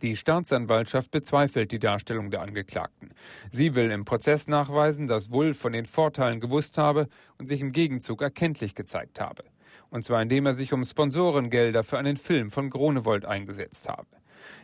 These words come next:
Die Hotelkosten sind dabei nur einer der Vorteile an diesem Wochenende im September zweitausendacht, die Wulff genossen habe. Zu klären ist außerdem,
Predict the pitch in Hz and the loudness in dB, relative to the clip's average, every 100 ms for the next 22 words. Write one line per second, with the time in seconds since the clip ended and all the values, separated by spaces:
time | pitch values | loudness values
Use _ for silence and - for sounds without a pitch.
0 | - 98 101 151 170 147 127 - 131 127 | -6 -2 2 4 4 2 2 -2 -4 0
1 | 131 123 131 131 143 - 160 139 113 101 | 0 2 2 2 0 0 0 0 0 0
2 | 98 - 120 120 120 117 113 117 117 120 | -2 0 0 2 0 0 0 -4 -4 -2
3 | 139 147 135 127 131 117 113 107 135 139 | -2 -2 -6 -2 -2 -4 -8 -2 0 2
4 | 131 - 123 120 113 113 - 135 - - | 0 2 0 2 -2 -4 -2 -4 -4 -20
5 | - _ 135 113 104 - 135 139 - 113 | -20 _ -4 2 0 2 0 0 0 -4
6 | 95 87 80 - - - - 110 - 147 | -2 -2 -4 -14 -20 -20 -8 -8 0 2
7 | 151 127 117 - 151 143 147 143 151 156 | 2 0 -2 -2 0 2 2 2 0 -2